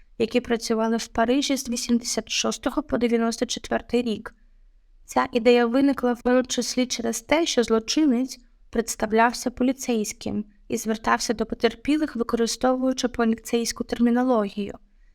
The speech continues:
Двадцять четвертого вересня дві тисячі першого року пролунав телефонний дзвінок в домі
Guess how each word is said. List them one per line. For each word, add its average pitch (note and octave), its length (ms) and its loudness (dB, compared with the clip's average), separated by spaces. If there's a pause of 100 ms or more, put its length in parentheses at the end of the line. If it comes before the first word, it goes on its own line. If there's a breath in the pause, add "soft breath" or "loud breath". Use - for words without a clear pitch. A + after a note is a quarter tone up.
(140)
Двадцять B3+ 440 2
четвертого A3 580 0
вересня G#3 520 0
дві A#3+ 120 2
тисячі - 360 -2
першого - 500 0
року D4+ 400 0 (340 soft breath)
пролунав B3 720 4 (280)
телефонний B3 640 2
дзвінок B3 520 2
в - 160 -10
домі A3+ 540 2